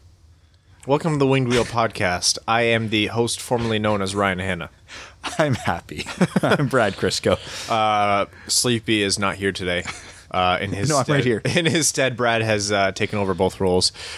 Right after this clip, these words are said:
Speaker 1: Uh, funny story. It is actually another long weekend here in Canada. In, uh, it's our civic holiday, and, uh, we forgot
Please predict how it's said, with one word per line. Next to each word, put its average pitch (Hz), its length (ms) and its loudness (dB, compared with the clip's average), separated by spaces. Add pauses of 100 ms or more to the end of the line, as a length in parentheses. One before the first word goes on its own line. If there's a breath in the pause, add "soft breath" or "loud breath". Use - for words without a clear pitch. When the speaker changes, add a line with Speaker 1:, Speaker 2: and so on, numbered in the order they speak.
(120)
Speaker 1:
Uh, 98 380 2
funny 147 320 -2
story. 113 380 0
It 104 80 -4
is 110 100 0
actually 113 240 0
another 101 240 0
long 92 240 -2
weekend 92 320 -4
here 92 160 0
in 87 80 -6
Canada. 90 460 -2 (200)
In, 90 340 -6
uh, 87 220 2
it's - 120 -4
our 92 100 2
civic 95 300 0
holiday, 92 420 -2 (360 loud breath)
and, 95 300 0
uh, 95 220 2 (100)
we 113 140 0
forgot 127 540 0